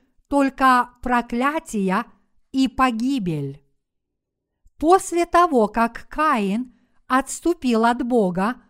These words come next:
он познал свою жену, и у него родился Енох.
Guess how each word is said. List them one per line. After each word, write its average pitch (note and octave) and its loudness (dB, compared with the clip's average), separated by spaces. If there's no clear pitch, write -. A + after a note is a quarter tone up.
он C4 2
познал B3+ -2
свою C4 -2
жену, A#3+ -2
и C4+ -2
у C#4 2
него C#4+ 2
родился D4 -2
Енох. C4+ -2